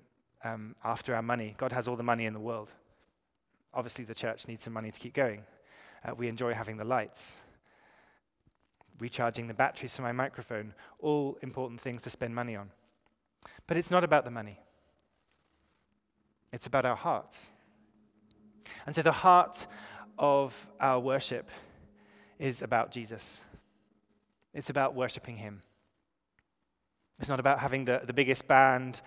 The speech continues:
or the fanciest lights. It's about our heart. It's not about the songs we sing. It's about our heart.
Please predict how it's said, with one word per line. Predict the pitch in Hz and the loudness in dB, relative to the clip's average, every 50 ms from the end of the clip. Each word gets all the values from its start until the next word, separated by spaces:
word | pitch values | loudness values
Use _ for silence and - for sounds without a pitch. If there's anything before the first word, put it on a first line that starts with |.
| - - - - - | -18 -18 -18 -18 -14
or | - 135 123 123 120 120 120 | -8 -6 -4 -2 -2 -4 -4
the | 110 123 | -6 -4
fanciest | - - 151 147 131 - 143 131 117 - | 2 2 2 2 2 0 -6 -6 -4 -2
lights. | 131 131 135 131 127 - - - - - - - - - - - _ _ _ _ _ _ _ _ _ _ _ _ _ _ _ _ _ _ _ _ _ _ _ _ _ _ _ _ - | 2 2 4 4 2 -2 -6 -8 -8 -8 -8 -12 -16 -20 -20 -20 _ _ _ _ _ _ _ _ _ _ _ _ _ _ _ _ _ _ _ _ _ _ _ _ _ _ _ _ -18
It's | 139 - - | -18 -14 -8
about | 123 131 127 123 | -6 -4 -2 -2
our | 120 113 | -2 -4
heart. | 110 117 107 107 - - - _ _ _ _ _ _ _ _ _ _ _ _ _ _ _ _ _ _ _ _ _ _ _ _ _ - | -4 -4 -6 -6 -6 -12 -20 _ _ _ _ _ _ _ _ _ _ _ _ _ _ _ _ _ _ _ _ _ _ _ _ _ -8
It's | - | 0
not | 147 147 | 2 2
about | 147 139 151 147 | 6 8 6 6
the | - - | 6 0
songs | - - 156 147 147 139 131 - | 0 2 2 2 2 0 -4 -8
we | 139 127 | -8 -8
sing. | - - 143 127 117 110 110 110 107 _ _ _ _ _ _ _ _ _ _ _ _ _ _ - | -6 -4 -4 -4 -4 -4 -10 -12 -14 _ _ _ _ _ _ _ _ _ _ _ _ _ _ -18
It's | 120 - | -16 -10
about | - 123 117 117 | -6 -4 -2 -2
our | 113 107 | -4 -4
heart. | - - 107 104 - | -4 -6 -8 -8 -8